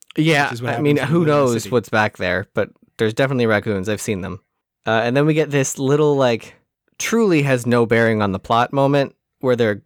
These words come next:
Speaker 1: golfing and go-karting at the same time.
Speaker 2: Yeah. They go to, like, a adventure park, clearly, 'cause they also ride horses right after, and it seems
Speaker 1: Yeah.
Speaker 2: like all part of the same thing.
Speaker 1: It feels kinda like the, uh, the sledding sequence in <laughs> Christmas Vacation, where it's like,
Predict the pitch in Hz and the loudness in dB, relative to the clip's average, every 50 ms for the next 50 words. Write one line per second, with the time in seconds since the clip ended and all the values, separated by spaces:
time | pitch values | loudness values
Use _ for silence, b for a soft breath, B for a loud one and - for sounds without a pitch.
0 | _ _ _ - 165 156 _ _ - 131 123 117 - - - 120 117 123 - - | _ _ _ -20 -20 -20 _ _ -10 -10 -10 -10 -10 -4 0 0 0 0 0 0
1 | - 135 127 120 107 98 110 107 113 113 - 143 135 135 139 139 147 143 151 151 | -2 0 0 0 -2 0 0 0 0 0 0 0 2 2 2 0 0 0 -2 -2
2 | - 165 156 156 165 170 160 160 165 170 160 - _ _ _ _ _ _ _ _ | 0 0 0 2 2 2 2 2 2 0 -2 -8 _ _ _ _ _ _ _ _
3 | - 156 147 139 123 107 101 98 - _ _ - 165 170 202 202 202 294 320 302 | -4 -2 0 0 0 -2 -4 -10 -12 _ _ -8 -2 -2 -2 0 0 0 0 2
4 | 269 240 226 196 - 175 160 143 135 143 131 143 147 151 - 143 127 113 - 135 | 2 0 0 0 2 2 2 2 0 -2 0 0 0 0 0 -4 -6 -6 -4 -6
5 | 120 110 - - - - 156 143 131 123 117 104 131 131 139 143 147 156 165 - | -6 -6 -8 -12 -6 -4 -2 -2 -2 -2 -4 -6 -6 -6 -4 -2 0 0 0 0
6 | - 156 131 139 127 120 113 - 151 147 127 - 131 117 113 117 113 107 104 104 | -2 -4 -2 -2 -4 -4 -4 -4 -4 -4 -4 -4 -8 -10 -10 -10 -12 -10 -10 -12
7 | 101 - - 110 113 110 107 - - 156 156 143 120 110 98 87 120 120 113 - | -12 -12 -12 -12 -10 -10 -10 -8 -4 -2 0 2 4 2 2 2 0 -2 -2 -2
8 | - 131 123 113 104 104 98 - 120 107 101 - 113 101 95 95 - _ _ _ | -2 -2 -2 -2 -6 -8 -8 -8 -8 -8 -8 -8 -8 -10 -10 -12 -16 _ _ _
9 | _ _ _ _ _ _ _ _ - 143 147 - 220 233 220 196 - - 196 190 | _ _ _ _ _ _ _ _ -4 -4 -2 0 0 -2 -2 -2 -2 -2 0 0
10 | 190 185 180 170 160 - - - 156 147 143 139 131 127 120 117 110 107 101 113 | 2 2 2 0 0 -2 -4 -2 0 2 2 2 2 2 2 2 0 -2 -4 -6
11 | 110 - - - 127 127 127 135 139 143 143 - - 147 143 156 147 147 147 - | -8 -6 -6 -4 -2 0 0 2 0 0 -2 -2 -4 -4 -2 0 -2 -2 -2 -6
12 | - - - _ _ _ _ _ - 143 143 - - 160 - - - - - 180 | -10 -12 -14 _ _ _ _ _ -2 -2 -2 0 0 -2 -2 -2 -8 -6 -2 -2
13 | 160 160 165 156 147 - 165 156 151 135 131 123 - - 139 131 127 123 - _ | -2 0 0 -2 0 0 0 0 0 2 0 0 0 0 -2 0 -2 -2 -6 _